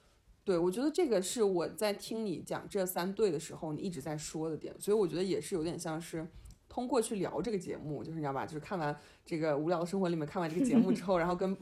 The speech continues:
Speaker 1: 姐妹聊这件事情的时候，反而是更多看到自己在看待感情的时候是什么样子。
Speaker 2: 没错。
Speaker 1: 我觉得反而是很有趣，就在于，就是我虽然觉得我很认同你说这个东西，但其实我不会主动去说这个东西。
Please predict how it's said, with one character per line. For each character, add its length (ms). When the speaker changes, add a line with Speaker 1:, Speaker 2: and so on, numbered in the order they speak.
Speaker 1:
姐 140
妹 140
聊 200
这 80
件 160
事 160
情 180
的 80
时 120
候， 100
反 180
而 80
是 120
更 160
多 100
看 180
到 120
自 120
己 120
在 160
看 160
待 100
感 160
情 160
的 100
时 60
候 80
是 60
什 120
么 100
样 200
子。 120
Speaker 2:
没 120
错。 220
Speaker 1:
我 100
觉 60
得 80
反 120
而 120
是 240
很 120
有 80
趣， 100
就 80
在 180
于， 220
就 120
是 120
我 240
虽 140
然 100
觉 140
得 160
我 80
很 140
认 180
同 240
你 80
说 180
这 60
个 60
东 100
西， 40
但 140
其 120
实 80
我 200
不 140
会 100
主 160
动 160
去 60
说 260
这 80
个 60
东 160
西。 160